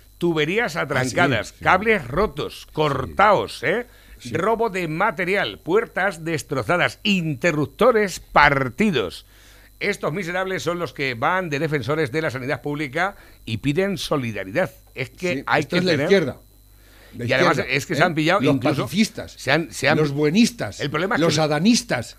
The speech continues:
Speaker 2: esta gentuza, ¿eh? Que les molesta un hospital. Porque no lo han hecho ellos, porque no tienen categoría para hacerlos. Ni ese ni ninguno.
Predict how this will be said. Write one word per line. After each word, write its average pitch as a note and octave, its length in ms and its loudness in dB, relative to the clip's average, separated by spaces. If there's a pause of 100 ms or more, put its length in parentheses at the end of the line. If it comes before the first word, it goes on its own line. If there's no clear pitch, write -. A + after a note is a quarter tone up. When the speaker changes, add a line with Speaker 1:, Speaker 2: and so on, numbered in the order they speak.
(180)
Speaker 2:
esta F#3 320 -2
gentuza, F3+ 800 -2 (240)
¿eh? A#3 260 0 (240)
Que D#3+ 120 -2
les D#3 140 0
molesta G3 440 -2
un C4 200 4
hospital. A#3 760 -2 (240)
Porque G2+ 280 -8
no A2 120 -6
lo C#3 100 -2
han C#3 80 -4
hecho D3+ 220 -2
ellos, G#3+ 160 2
porque D3+ 320 -2
no G#3 160 0
tienen A3+ 220 2
categoría D#3+ 580 -2
para C#3 160 -4
hacerlos. C#3+ 400 -6 (160)
Ni D3+ 220 -2
ese D4 260 0
ni C4 120 -2
ninguno. E3+ 520 -2